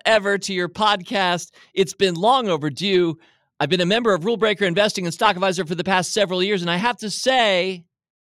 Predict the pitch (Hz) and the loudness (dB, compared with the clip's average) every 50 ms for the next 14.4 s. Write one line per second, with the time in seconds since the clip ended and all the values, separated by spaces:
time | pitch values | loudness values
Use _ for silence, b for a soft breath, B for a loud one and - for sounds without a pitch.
0 | _ _ _ _ _ - 131 151 175 170 196 185 156 175 185 180 175 170 170 180 | _ _ _ _ _ -8 -6 -4 -4 -4 -4 -4 -2 0 2 4 4 4 4 2
1 | 170 156 165 151 - 170 165 156 135 160 151 139 147 143 143 143 135 135 131 - | 2 2 -2 -4 -2 -2 -2 0 0 0 0 0 0 0 0 0 0 0 -2 -6
2 | _ _ _ _ _ _ - - 180 160 143 127 175 180 175 - 151 143 135 - | _ _ _ _ _ _ -4 0 0 0 2 0 -2 -2 -2 -2 -2 -2 -2 -2
3 | 147 147 160 165 156 - 165 151 139 135 147 151 143 139 123 139 135 139 139 156 | -2 -2 -2 -2 -2 -2 -2 -2 -2 -2 -2 -4 -4 -4 -4 -4 -4 -4 -2 -4
4 | 196 185 - - 165 151 143 139 - 147 139 - 233 233 214 196 180 170 156 151 | -4 -4 -4 -4 -4 -6 -6 -6 -8 -10 -10 -6 -4 -2 0 0 0 0 -2 -6
5 | 135 151 190 180 170 160 156 156 139 120 - - 165 170 160 160 160 - - 240 | -2 0 2 4 4 2 2 -2 -4 -8 -6 -2 -2 0 0 0 -2 -2 0 0
6 | 247 226 208 175 156 147 139 131 131 117 _ _ _ _ _ _ _ _ _ _ | 2 2 2 2 2 0 -2 -4 -8 -12 _ _ _ _ _ _ _ _ _ _
7 | _ _ _ _ _ _ _ - 170 202 202 180 143 143 185 156 165 147 - - | _ _ _ _ _ _ _ -4 -2 0 0 0 0 0 -2 -2 -2 -4 -4 -4
8 | - 269 311 330 - 117 98 95 _ _ _ _ _ _ _ _ _ _ _ _ | -4 -4 -4 -4 -6 -10 -12 -16 _ _ _ _ _ _ _ _ _ _ _ _
9 | _ _ _ _ _ _ _ _ _ _ _ _ _ _ _ - - 170 254 285 | _ _ _ _ _ _ _ _ _ _ _ _ _ _ _ -2 4 4 6 4
10 | 311 262 247 240 254 254 240 170 - - 233 233 214 - - 160 208 208 220 202 | 4 2 0 0 0 0 0 0 0 0 -2 -2 -2 -4 0 2 2 2 2 2
11 | 220 208 208 196 185 180 202 208 - - 185 180 170 165 160 165 139 131 180 175 | 0 0 0 0 2 0 0 0 -2 -4 -4 -2 -2 -2 -2 -4 -2 0 0 0
12 | 175 170 165 170 180 180 170 170 156 - 226 269 370 - - 226 190 175 - 214 | 2 0 0 -2 0 0 0 0 0 -2 -2 -2 -2 -4 -4 -6 -8 -6 -4 -2
13 | 240 254 220 196 190 185 180 180 - - 170 160 156 135 123 117 - 139 196 240 | -2 0 0 2 2 2 2 0 0 0 0 0 0 -2 -6 -8 0 2 2 4
14 | 277 247 208 190 202 220 349 302 | 4 4 2 0 0 -2 -6 -8